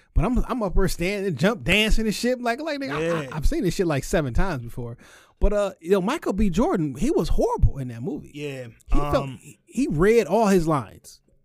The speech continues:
Speaker 2: All of it. He usually does, dog.
Speaker 1: Like, he,
Speaker 2: Like,
Speaker 1: like, I, I didn't
Speaker 2: Michael B. Jordan is Papa.
Speaker 1: <laughs> Dude.
Speaker 2: That's Papa.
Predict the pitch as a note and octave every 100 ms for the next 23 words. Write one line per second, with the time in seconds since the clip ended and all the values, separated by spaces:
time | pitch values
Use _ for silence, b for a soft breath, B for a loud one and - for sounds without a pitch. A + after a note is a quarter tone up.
0 | - A#3 D3+ D#3 F#3+ D3 G3 G3 F#3 F3+
1 | D#3+ D#3+ A2+ A2 - A#2 F3+ F3+ C#3 C4
2 | C4+ A3+ D#3 - - G#3 A#3 G#3+ G#3+ C4
3 | G3+ G3+ F3+ A3 G3 D3+ - G3 G3+ A3+
4 | A#3 - _ _ _ B2 A#2 - A#2+ -
5 | - F3+ E3+ -